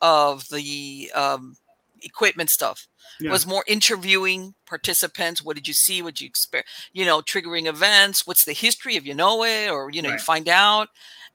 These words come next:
Speaker 1: Uh, it, it wasn't that much into the equipment or the, how can I say it? The, uh,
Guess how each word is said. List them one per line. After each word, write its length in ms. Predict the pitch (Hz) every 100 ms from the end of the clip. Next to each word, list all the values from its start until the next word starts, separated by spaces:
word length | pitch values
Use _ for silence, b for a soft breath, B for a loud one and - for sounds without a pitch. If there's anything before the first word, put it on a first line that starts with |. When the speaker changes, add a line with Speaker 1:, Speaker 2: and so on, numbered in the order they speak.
| -
Speaker 1:
Uh, 480 | 160 160 156 151 151
it, 340 | 156 160 104 - _ _ _
it 140 | 208 208
wasn't 340 | 254 254 247 _
that 200 | 196 202
much 260 | 214 202 -
into 180 | 180 170
the 120 | 156
equipment 680 | - - 196 180 185 180 -
or 120 | 160
the, 160 | 151 131 _ _ _ _ -
how 180 | -
can 120 | 190 196
I 40 |
say 380 | 165 - 165 143
it? 80 | - -
The, 200 | 156
uh, 60 | 151